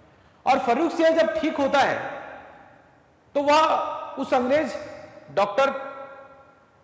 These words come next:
से कहता है कि आपको जो मांगना हो मांग लीजिए,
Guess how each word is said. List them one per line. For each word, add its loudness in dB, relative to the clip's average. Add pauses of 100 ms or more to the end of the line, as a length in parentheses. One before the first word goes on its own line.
(540)
से 0
कहता 0
है 2 (1300)
कि -2 (760)
आपको -2
जो 0
मांगना -4
हो -8
मांग 0
लीजिए, -8